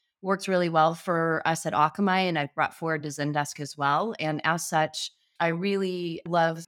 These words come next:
both promoting and mentoring folks who are starting off as their first time in sales management. We have several here at Zendesk who started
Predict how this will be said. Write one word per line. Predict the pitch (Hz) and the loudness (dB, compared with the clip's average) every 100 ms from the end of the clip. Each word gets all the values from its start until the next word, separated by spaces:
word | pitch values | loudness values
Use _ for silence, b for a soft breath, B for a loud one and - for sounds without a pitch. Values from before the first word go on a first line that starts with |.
| _ | _
both | 185 165 - | -4 -4 -4
promoting | 185 180 175 170 165 - | -2 0 2 0 -2 -2
and | 156 160 | -2 0
mentoring | 165 160 170 156 147 147 139 _ _ _ | 0 -2 -4 -4 -4 -6 -8 _ _ _
folks | 175 165 - | -4 -2 -4
who | 175 | -2
are | 156 | -2
starting | - 165 160 156 | 0 0 0 0
off | 147 151 151 - | 2 0 -4 -6
as | 147 147 139 - - _ | -2 -2 -2 -10 -18 _
their | 160 | -6
first | 147 170 160 | -4 -6 -4
time | 170 160 | -2 -2
in | 170 | -2
sales | 170 202 247 - | -2 0 0 -2
management. | 139 131 - 131 - | -4 -4 -6 -8 -6
We | 156 | -4
have | 165 | -4
several | - 165 165 165 | -2 -2 0 -4
here | 170 160 | -2 -2
at | - | -2
Zendesk | 165 175 180 202 - - | -2 2 2 0 -4 -8
who | |
started | 165 170 160 160 165 | -4 0 0 0 -4